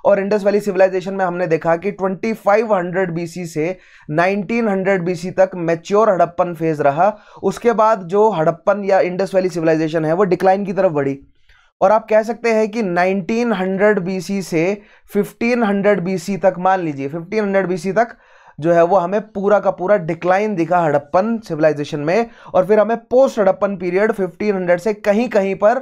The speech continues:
किसी किसी जगह में एक हज़ार बीसी से नौ सौ बीसी तक के एविडेंसेस हमें पोस्ट हड़प्पन पीरियड के देखने को मिले हैं। लेकिन फ़िफ़्टीन हंड्रेड से ट्वेल्व हंड्रेड बीसी तक हमें almost जो है वो हड़प्पन सिविलाइजेशन खत्म होती हुई नजर आई है,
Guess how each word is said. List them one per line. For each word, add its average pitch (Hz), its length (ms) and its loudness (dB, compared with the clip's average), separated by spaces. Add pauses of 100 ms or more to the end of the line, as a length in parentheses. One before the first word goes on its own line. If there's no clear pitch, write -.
(420)
किसी 208 200 -2
किसी 226 220 0
जगह 190 260 4
में 214 100 -2
एक 202 340 2
हज़ार 190 300 4
बीसी 175 320 -6
से 202 160 -2
नौ 165 320 2
सौ 185 160 -2
बीसी 165 260 -6
तक 156 220 -2
के 196 200 -2 (320)
एविडेंसेस 165 500 0
हमें 175 220 0
पोस्ट 170 240 -2
हड़प्पन 156 320 0
पीरियड 156 240 -2
के 160 120 -4
देखने 147 280 -4
को 160 100 0
मिले 135 240 0
हैं। 202 260 2 (360)
लेकिन 185 280 0
फ़िफ़्टीन 214 360 -2
हंड्रेड 190 360 -2
से 208 160 0
ट्वेल्व 196 340 2
हंड्रेड 180 240 -2
बीसी 165 240 0
तक 180 160 4
हमें 170 160 -2
almost 165 440 2
जो 143 80 0
है 139 80 2
वो 160 100 0
हड़प्पन 151 300 0
सिविलाइजेशन 139 540 -2
खत्म 190 280 -2
होती 160 220 0
हुई 156 100 0
नजर 131 240 0
आई 113 140 0
है, 165 220 2